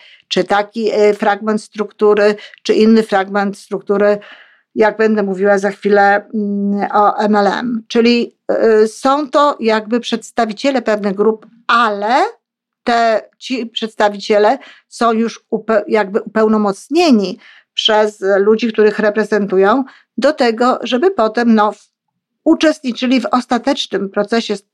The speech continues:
nadania kształtu te-, tej misji, ale, ale rozmowy były prowadzone w tych grupach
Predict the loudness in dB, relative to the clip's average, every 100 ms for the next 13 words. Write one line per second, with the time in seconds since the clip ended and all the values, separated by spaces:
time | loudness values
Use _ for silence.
0 | -2 0 2 0 0 -4 0 0 0 -2
1 | 0 0 -2 -2 0 0 -2 0 0 0
2 | -6 -20 _ _ -2 0 0 -4 _ -2
3 | 0 2 0 -2 -4 -2 2 2 4 2
4 | 0 0 _ _ -2 2 2 0 -2 -2
5 | 0 0 0 -2 -4 -4 -4 -2 0 0
6 | -2